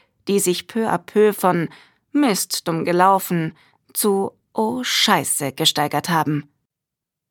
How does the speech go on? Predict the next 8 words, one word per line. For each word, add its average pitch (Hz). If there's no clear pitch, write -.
Das 165
war 175
Accidentally 180
Yours 151
Again 156
von 156
Jessica 220
Joyce. -